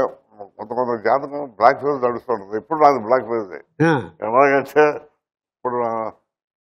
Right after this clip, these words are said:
Speaker 1: అందరి పేర్లు, ఆ, attend అయిన వాళ్ళ పేర్లు అందరూ ఏదో function కానీ దానికి attend అయ్యాను అనుకో.
Speaker 2: ఆ.
Speaker 1: అందరి పేర్లు ఉంటాయి, నా పేరే ఉండదు.
Speaker 2: ఎందుకని?
Speaker 1: ఆ black ఫేజ్ నాకు పడదు. ఎందుకంటే నా bad luck అంతే అది.
Speaker 2: ఆ.
Speaker 1: అలాగే ఫోటోలు దిగుతాం.
Speaker 2: ఆ.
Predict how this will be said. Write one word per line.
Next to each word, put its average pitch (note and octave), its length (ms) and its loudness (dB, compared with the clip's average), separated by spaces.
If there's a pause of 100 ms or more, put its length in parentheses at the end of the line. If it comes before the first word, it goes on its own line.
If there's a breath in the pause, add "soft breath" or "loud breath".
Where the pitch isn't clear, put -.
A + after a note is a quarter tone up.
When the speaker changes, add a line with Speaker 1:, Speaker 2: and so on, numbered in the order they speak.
(420)
Speaker 1:
అందరి F3+ 500 2
పేర్లు, E3+ 360 6
ఆ, C#3+ 200 6
attend D#3+ 280 2
అయిన D#3 140 4
వాళ్ళ D3 200 2
పేర్లు C#3+ 200 4
అందరూ C#3+ 480 4
ఏదో B2+ 140 -2
function B2 400 -4
కానీ B2 200 -6
దానికి A2 400 -6
attend G#2+ 280 -10
అయ్యాను G2+ 200 -8
అనుకో. D#2+ 380 -8
Speaker 2:
ఆ. C#3+ 80 2 (560)
Speaker 1:
అందరి E3+ 340 0
పేర్లు D#3 240 0
ఉంటాయి, C#3 220 0
నా A#2+ 100 0
పేరే A2+ 240 -4
ఉండదు. E2 360 -10 (260)
Speaker 2:
ఎందుకని? G3+ 600 6 (100)
Speaker 1:
ఆ - 20 -12
black A2 340 2
ఫేజ్ F3+ 180 -4
నాకు B2+ 480 0
పడదు. C#3 260 0
ఎందుకంటే D#3+ 400 -4
నా C#3 220 -2
bad A#2+ 260 -2
luck G#2+ 140 -6
అంతే F2+ 220 -10
అది. - 240 -20
Speaker 2:
ఆ. B2+ 320 0 (200)
Speaker 1:
అలాగే A#2+ 580 4
ఫోటోలు D3 540 0
దిగుతాం. G2 320 -6 (300)
Speaker 2:
ఆ. C3+ 280 0